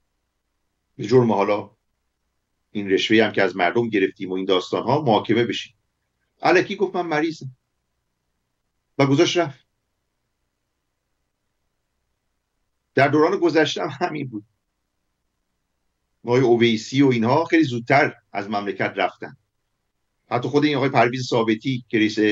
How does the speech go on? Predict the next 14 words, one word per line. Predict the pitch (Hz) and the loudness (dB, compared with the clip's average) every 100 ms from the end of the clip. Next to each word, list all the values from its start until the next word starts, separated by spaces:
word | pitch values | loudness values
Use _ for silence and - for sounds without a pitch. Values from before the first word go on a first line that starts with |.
| 101 - _ - | 0 -8 _ -2
ادارهٔ | 101 104 | 2 2
سوم | 101 107 101 107 | 2 0 0 -2
ساواک | 104 101 104 95 | 2 2 2 0
بود، | 123 165 196 - _ _ _ _ _ _ _ _ _ _ _ _ _ - | 0 0 0 -10 _ _ _ _ _ _ _ _ _ _ _ _ _ 0
چند | 135 156 | 2 4
ماه | 151 135 | 4 4
قبل | 127 | 2
از | 117 | 2
انقلاب | 120 113 156 | 0 0 0
سریع | - 127 143 135 | 0 0 0 -2
فرار | - 104 117 | -2 0 0
کرد | - 80 | 0 -6
از | 80 - | -8 -10
مملکت. | 76 76 76 | -14 -14 -20